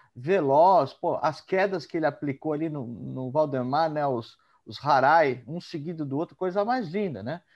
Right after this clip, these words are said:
Agora, o João Alberto a gente não viu, não tem imagens. No-, nos, é, faz entender que tipo de lutador ele é,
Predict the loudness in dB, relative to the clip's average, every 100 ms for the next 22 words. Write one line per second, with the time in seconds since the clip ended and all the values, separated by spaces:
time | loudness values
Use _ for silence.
0 | _ _ -2 2 6 6 4 2 2 4
1 | 6 6 6 6 6 0 -2 -4 -2 -2
2 | -2 -2 -2 0 -4 -2 -2 -2 0 2
3 | 2 -2 _ _ _ _ _ _ _ -4
4 | 0 0 2 2 2 0 -2 6 6 6
5 | 6 6 6 2 4 4 4 2 2 0
6 | _ -6 -6 0 0 0 0 2 2 4
7 | 4 6 4 4 2 4 4